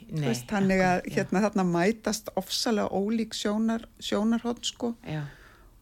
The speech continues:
Speaker 1: Og, þú veist, ég man nú bara svona persónulegt dæmi, sko, því að það var alltaf sagt við mig, hérna, sem krakki, bara: „Gerðu þetta af því að,“ og svo maður sagði: „Af hverju?“ Það bara: „Af því að ég segi það.“
Speaker 2: Já,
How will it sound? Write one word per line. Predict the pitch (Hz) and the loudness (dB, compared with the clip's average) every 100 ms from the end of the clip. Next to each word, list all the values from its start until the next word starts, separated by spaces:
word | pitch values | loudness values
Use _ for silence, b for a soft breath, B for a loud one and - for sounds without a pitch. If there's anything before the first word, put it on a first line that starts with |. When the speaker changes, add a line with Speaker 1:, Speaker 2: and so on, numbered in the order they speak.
| - | -2
Speaker 1:
Og, | 185 185 - | 0 0 0
þú | 190 | 0
veist, | 196 196 | 0 4
ég | 185 | 4
man | 170 175 | 4 0
nú | 170 | 0
bara | 175 170 | 0 0
svona | 170 156 | 0 -2
persónulegt | 180 185 214 190 185 - | -2 -2 -2 -2 -4 -2
dæmi, | 190 202 208 | 0 0 0
sko, | - 196 175 | -2 -2 -2
því | 165 | -2
að | |
það | 190 | 0
var | 185 | 0
alltaf | 180 190 | -2 -4
sagt | - 190 - | -2 -4 -2
við | 190 | 2
mig, | 190 208 - - | 2 2 -2 -8
hérna, | 202 208 - 208 - | -4 -2 -2 -2 -2
sem | - 208 | -2 -4
krakki, | 214 226 247 214 | -2 -4 -2 -2
bara: | 214 | 0
„Gerðu | 190 208 214 233 | 2 4 4 4
þetta | 233 226 | 2 2
af | 220 | 0
því | 220 220 | 2 0
að,“ | - 202 | 0 -6
og | |
svo | - 220 202 | 0 2 2
maður | 214 | 0
sagði: | 214 208 226 | 0 0 0
„Af | 233 | 0
hverju?“ | 226 226 233 | -2 0 0
Það | 220 | 0
bara: | 202 - B B | -4 -6 B B
„Af | - - | -2 2
því | 202 | 4
að | 202 | 4
ég | 208 | 4
segi | - 233 269 320 330 - | 4 4 6 4 2 2
það.“ | 175 | 2
Speaker 2:
Já, | 165 | 2